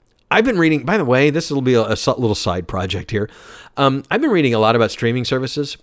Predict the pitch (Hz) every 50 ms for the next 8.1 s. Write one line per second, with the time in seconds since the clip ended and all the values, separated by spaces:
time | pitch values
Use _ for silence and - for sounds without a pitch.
0 | _ _ - 123 127 123 123 120 - 131 135 180 226 - - - 143 143 139 151
1 | 139 127 113 110 110 107 - - 123 117 110 104 98 101 107 107 - - 123 120
2 | - - - 135 139 - - 123 107 - - - - - 117 104 - 110 104 95
3 | - 87 - - - 90 85 82 80 78 73 - - - _ - - - - -
4 | - - - - 165 160 151 139 135 156 185 190 180 160 - - 117 143 147 123
5 | 123 170 190 180 160 131 - _ _ _ _ 160 143 131 123 117 113 110 107 -
6 | 131 151 151 143 - - 170 151 131 127 139 - 123 113 113 107 - - - 123
7 | 131 127 117 - - - - 120 127 127 - - - 131 127 127 127 131 131 131
8 | 131